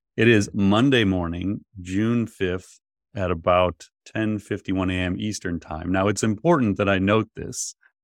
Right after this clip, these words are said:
because, as we'll mention later on, the Apple Developer Conference is today at one P M Eastern time.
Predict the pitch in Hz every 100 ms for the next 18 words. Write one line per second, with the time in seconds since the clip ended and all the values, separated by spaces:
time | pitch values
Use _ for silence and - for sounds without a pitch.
0 | _ - 101 87 104 101 87 95 107 95
1 | 95 87 87 87 - 98 92 - 92 90
2 | 87 113 143 101 98 101 _ _ _ -
3 | 95 104 113 - 107 101 98 _ - 90
4 | 127 120 - 87 - 85 85 - 95 90
5 | - - _ - 87 87 85 - - _
6 | - 85 87 87 87 87 87 _ - 92
7 | 95 95 135 131 110 90 87 87 - 87
8 | - - 95 - - - - -